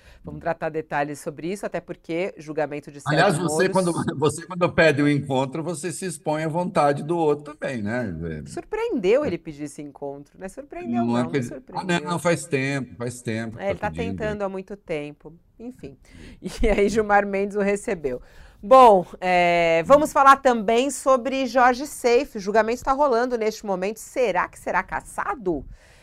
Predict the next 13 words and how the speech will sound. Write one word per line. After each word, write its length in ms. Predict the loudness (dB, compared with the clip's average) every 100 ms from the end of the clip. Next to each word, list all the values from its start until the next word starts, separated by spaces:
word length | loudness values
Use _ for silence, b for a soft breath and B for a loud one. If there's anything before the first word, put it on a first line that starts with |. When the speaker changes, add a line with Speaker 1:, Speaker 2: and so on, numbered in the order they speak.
| b
Speaker 1:
Tribunal 380 | -8 -4 0 -2
Superior 420 | 0 0 4 4
Eleitoral 960 | 4 2 2 2 4 8 8 8 8 2
julga 400 | -4 -2 0 2
neste 720 | 4 4 4 2 -6 -6 -2
momento 1000 | 0 0 2 0 0 -4 -8 -6 -6 2
a 200 | 4 4
cassação 1000 | 2 -2 0 -2 -2 -2 0 2 0 -2 b b b b
do 140 | 0 2
mandato 600 | 2 4 6 6 6 -2
do 80 |
senador 880 | -8 -4 -2 -2 -2 -2 2 2 0 -8
Jorge 840 | -14 -6 2 6 6 4 -2 -8